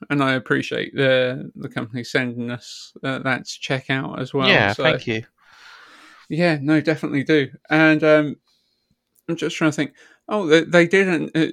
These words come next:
Speaker 1: another Strange New Worlds announcement. They announced, um, La'an is, uh,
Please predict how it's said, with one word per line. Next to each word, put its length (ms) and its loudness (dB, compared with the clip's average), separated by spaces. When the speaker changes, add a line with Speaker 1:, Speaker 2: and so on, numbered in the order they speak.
Speaker 1:
another 300 0
Strange 420 0
New 140 -2
Worlds 260 -4
announcement. 580 -6
They 160 0
announced, 680 -2
um, 460 0
La'an 640 2
is, 520 0
uh, 220 2